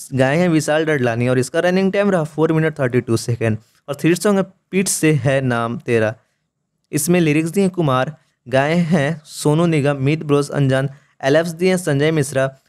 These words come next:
और म्यूजिक दिए हैं मीत ब्रोस अनजान और इसका रनिंग टाइम रहा फ़ाइव मिनट ट्वेल्व सेकेंड। और फोर्थ सॉन्ग है पार्टी ऑल नाइट।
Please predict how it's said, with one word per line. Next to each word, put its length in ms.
और 200
म्यूजिक 400
दिए 80
हैं 80
मीत 220
ब्रोस 220
अनजान 300
और 200
इसका 220
रनिंग 340
टाइम 140
रहा 100
फ़ाइव 320
मिनट 240
ट्वेल्व 220
सेकेंड। 380
और 60
फोर्थ 340
सॉन्ग 240
है 80
पार्टी 300
ऑल 260
नाइट। 200